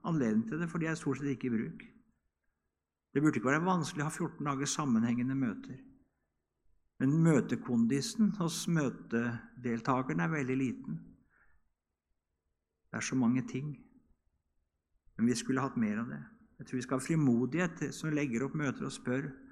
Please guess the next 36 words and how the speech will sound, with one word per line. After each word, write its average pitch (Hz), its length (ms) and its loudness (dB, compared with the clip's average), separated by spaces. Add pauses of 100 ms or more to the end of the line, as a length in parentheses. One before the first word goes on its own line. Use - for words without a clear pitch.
(200)
Spør - 560 -2
om 175 100 2
å 165 80 -2
få 170 160 -4
møteuke. 151 500 -4
Spør 143 440 -4 (920)
om 131 120 0
å 135 80 -2
få, 139 340 2
ikke 151 180 -2
bare 147 220 2
en 139 100 0
helg, 127 280 2
men 147 120 -2
at 139 160 -6
den 143 80 -4
kan 147 140 -2
dras 131 320 0
ut 139 220 0
og 135 100 -2
bli 123 140 0
ei 131 100 -2 (100)
uke. 139 300 -6 (1200)
Ikke 143 160 0
det 156 100 4
bare 147 240 6
enkeltmøte, 135 600 0
men 147 80 -2
det - 80 -8
kan 143 140 -2
ha 135 100 2
ei 139 80 -2
helg. 143 320 2
Altså, 143 320 -4
prøv 147 480 0
det. 147 220 -4